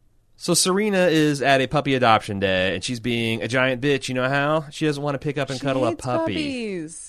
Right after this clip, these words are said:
Speaker 2: She hates puppies.
Speaker 1: That is crazy. What is wrong with her?
Speaker 2: It's disgusting. I mean, I, she deserved to be killed.
Speaker 1: Yeah, pretty much. Pretty much. 'Cause she had no heart. I'm surprised.
Speaker 2: That puppy
Speaker 1: What did they
Speaker 2: was
Speaker 1: pull
Speaker 2: so
Speaker 1: out of her
Speaker 2: cute,
Speaker 1: chest?
Speaker 2: too.
Speaker 1: It looked like an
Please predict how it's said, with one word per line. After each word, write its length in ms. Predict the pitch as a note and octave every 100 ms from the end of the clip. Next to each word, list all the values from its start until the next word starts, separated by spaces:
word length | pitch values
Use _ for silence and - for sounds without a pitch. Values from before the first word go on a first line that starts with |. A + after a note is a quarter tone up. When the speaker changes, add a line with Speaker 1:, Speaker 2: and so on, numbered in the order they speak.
| -
Speaker 2:
She 180 | - A3+
hates 280 | G3+ F#3 E3+
puppies. 500 | E3 C#3 F2 C#2+ B2
Speaker 1:
That 500 | C#3+ C3+ C3+ C#3 A2
is 360 | B2 A#2 A2+
crazy. 1120 | - - - C3 B2+ A#2 A#2 A2+ G#2+ G2+ F#2 E2+
What 220 | G#2 A2
is 120 | G2+
wrong 220 | G2 F#2
with 140 | E2+ D#2
her? 320 | D2 C2+ -
Speaker 2:
It's 240 | - F#3+ -
disgusting. 580 | F3+ - D3+ - G2+
I 40 | -
mean, 200 | D3+ D3
I, 240 | C#3+ D#3 - _ -
she 160 | - D#3+
deserved 320 | D#3 D3 C3+
to 60 | D3
be 100 | B2+
killed. 300 | - - - -
Speaker 1:
Yeah, 240 | G2 F2+ - -
pretty 180 | - C4
much. 560 | A3 F3+ F2 - - -
Pretty 180 | - D3+
much. 220 | C3+ A2+
'Cause 100 | -
she 120 | C3+ F#3+
had 180 | G#3+
no 140 | F#3+ E3+
heart. 380 | - E3+ G#2 -
I'm 100 | A#2
surprised. 480 | C3 - D3 D3 C#3
Speaker 2:
That 60 |
puppy 100 | B2+
Speaker 1:
What 100 | D3
did 100 | G#3+
they 80 | B3+
Speaker 2:
was 80 | A#3+
Speaker 1:
pull 100 | B3
Speaker 2:
so 60 | A#3+
Speaker 1:
out 100 | A3+
of 80 |
her 80 | F#3+
Speaker 2:
cute, 100 | F#3
Speaker 1:
chest? 280 | B3+ E4 -
Speaker 2:
too. 40 | E3+
Speaker 1:
It 80 |
looked 280 | D3+ E3+ A#3+
like 100 |
an 60 | F3+